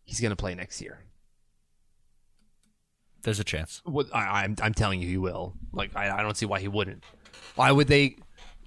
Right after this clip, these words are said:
Speaker 1: put themselves
Speaker 2: You think he's gonna play, like, seventy plus games?
Speaker 1: No, but I think it's gonna be, like, a thirty to forty situation.
Speaker 2: Okay, then, yeah, that's,
Speaker 1: I,
Speaker 2: that's
Speaker 1: I
Speaker 2: fine.
Speaker 1: think they feel that Cal Clutterbuck is gonna be out longer than he,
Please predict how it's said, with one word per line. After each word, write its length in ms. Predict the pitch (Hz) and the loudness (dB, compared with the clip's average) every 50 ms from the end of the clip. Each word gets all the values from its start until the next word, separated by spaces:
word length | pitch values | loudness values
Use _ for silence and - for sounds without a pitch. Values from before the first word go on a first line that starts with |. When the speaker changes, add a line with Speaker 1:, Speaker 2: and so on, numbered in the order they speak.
| 127 120 - | -16 -2 2
Speaker 1:
put 160 | - - 139 - | 4 4 4 4
themselves 340 | 156 143 120 - 131 123 | 2 2 4 4 4 4
Speaker 2:
You 60 | 123 110 | 6 6
think 120 | 151 135 | 6 4
he's 120 | 143 131 | 4 4
gonna 120 | 131 139 127 | 4 2 2
play, 380 | - - 139 135 139 135 127 127 | 2 2 4 6 6 6 6 4
like, 300 | 120 117 117 117 - - - | 4 4 2 2 0 -2 0
seventy 360 | - - 117 107 110 117 110 | 4 6 6 8 8 8 8
plus 280 | - - 123 117 - | 6 6 6 6 4
games? 440 | - 110 107 117 151 165 - - - - - - - _ - _ - | 4 6 6 6 6 4 2 -2 -8 -14 -20 -20 -20 _ -20 _ -10
Speaker 1:
No, 460 | 127 135 160 175 160 135 120 117 117 123 | -6 0 2 4 4 6 4 4 2 0
but 160 | 123 135 131 | 0 2 2
I 80 | 135 135 | 2 2
think 200 | 135 143 139 131 | 2 2 2 2
it's 140 | 143 139 - | 0 0 2
gonna 160 | 143 131 127 | 0 0 2
be, 140 | 120 123 123 | 2 2 2
like, 180 | 123 123 - | 2 2 0
a 60 | 113 110 | -2 -8
thirty 460 | - - 123 117 117 113 113 113 113 | -4 0 2 2 2 2 2 0 0
to 120 | - - 107 | 0 -4 -6
forty 340 | - - 113 107 104 101 | -2 -2 0 0 0 0
situation. 720 | 98 - 104 - - 98 98 98 98 - - - 160 - - - _ _ _ _ _ _ _ - - | -2 -4 -8 -8 -8 -8 -6 -6 -8 -8 -10 -12 -12 -14 -18 -20 _ _ _ _ _ _ _ -8 -6
Speaker 2:
Okay, 300 | 220 - - 80 78 - _ | -6 -4 -4 -8 -8 -12 _
then, 220 | - 143 139 135 131 | -6 -6 -6 -4 -6
yeah, 180 | 151 175 101 76 | -6 -6 -6 -6
that's, 460 | 73 90 98 - - - - - - _ _ _ _ - - - - | -8 -10 -12 -12 -16 -18 -18 -18 -18 _ _ _ _ -20 -20 -10 -2
Speaker 1:
I, 160 | - 131 127 - - _ | 0 0 0 0 -4 _
Speaker 2:
that's 180 | - 107 95 - | -6 -4 -2 0
Speaker 1:
I 40 | 127 | -2
Speaker 2:
fine. 100 | 147 - | 0 2
Speaker 1:
think 160 | 147 147 135 | 0 0 2
they 100 | 151 143 | 2 0
feel 220 | 117 - 135 127 117 | 2 2 2 2 2
that 120 | 113 113 | 2 0
Cal 260 | - - 123 110 107 | -2 0 -2 -2 -2
Clutterbuck 440 | 107 - 110 104 104 98 98 95 - | -2 -2 -2 -2 -2 -2 -4 -6 -6
is 100 | 113 - | -10 -6
gonna 160 | - 113 104 | -4 -4 -4
be 100 | 98 104 | -2 -2
out 100 | 98 - | -4 -4
longer 380 | 101 98 98 98 98 98 101 98 | -2 -2 -2 -2 -2 -2 -4 -4
than 160 | 92 101 95 | -4 -4 -6
he, 340 | 98 98 95 98 98 110 - | -6 -8 -10 -10 -12 -14 -16